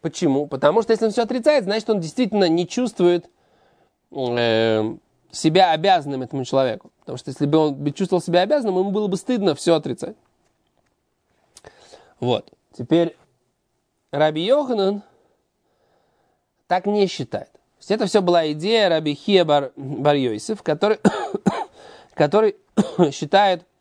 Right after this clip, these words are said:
что вот эта идея киузе, она здесь как бы сюда залетела по какой-то причине в эту главу.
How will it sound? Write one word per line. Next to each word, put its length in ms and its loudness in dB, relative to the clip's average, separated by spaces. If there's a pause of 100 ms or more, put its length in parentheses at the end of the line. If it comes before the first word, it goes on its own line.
(360)
что 160 -6
вот 80 -2
эта 240 -2
идея 560 2
киузе, 540 0
она 280 -2
здесь 360 -2
как 240 -2
бы 220 2 (180)
сюда 360 0
залетела 680 0 (840)
по 100 -12
какой-то 240 -2
причине 480 0 (280)
в 120 -4
эту 180 0
главу. 320 0